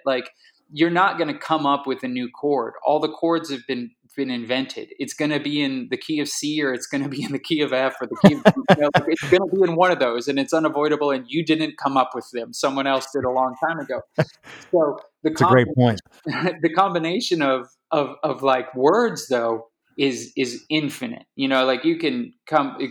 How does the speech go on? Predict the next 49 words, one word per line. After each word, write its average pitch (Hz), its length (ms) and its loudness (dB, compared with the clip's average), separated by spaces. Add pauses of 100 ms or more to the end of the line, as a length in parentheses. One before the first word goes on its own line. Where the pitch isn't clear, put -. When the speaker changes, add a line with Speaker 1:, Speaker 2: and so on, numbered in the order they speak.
Speaker 1:
come 147 160 0
up 135 140 0
with 123 160 -2
new 135 400 -2 (100)
ways 135 460 -2
to 127 80 -6
say 160 440 0
things. 120 360 -8
Far, 143 600 0
there's 127 220 -4
far 151 300 2
greater 127 240 -2
possibilities 123 760 -2
than 123 140 -4
there 120 100 0
are 120 220 0
of - 60 -14 (100)
chord 123 240 -4
structures. - 680 -8 (360)
So 123 480 0 (460)
taking 160 380 0
that 127 220 2
approach 127 480 -2
is 120 120 -8
always, 120 340 0
like, 113 220 -2 (400)
where, 123 340 -6
where, 120 500 -2
what 123 200 -2
I 117 100 0
prefer. 127 680 -2 (680)
But 127 200 2
with 135 140 -2
this, 139 360 -2
you 135 80 -4
know, 120 200 -2
of 113 140 -6
just 127 200 -8
sitting 139 240 -4
down 131 220 2
and 120 100 -10
kind 135 180 -4
of 123 100 -4
laying 131 360 -2
it 123 80 0
out 147 220 2
of, 117 100 -6
like, 120 220 -2
w-, 127 200 -10